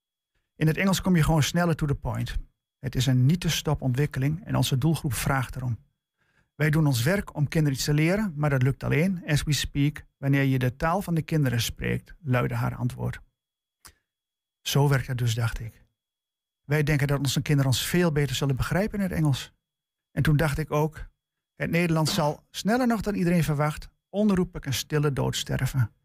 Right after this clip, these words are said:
Bereid je daar maar op voor, ouwe boomer. En toen dacht ik ook nog,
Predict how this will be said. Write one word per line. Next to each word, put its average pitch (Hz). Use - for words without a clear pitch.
Bereid 151
je 156
daar 156
maar 156
op 147
voor, 156
ouwe 131
boomer. 135
En 139
toen 160
dacht 160
ik 147
ook 165
nog, 170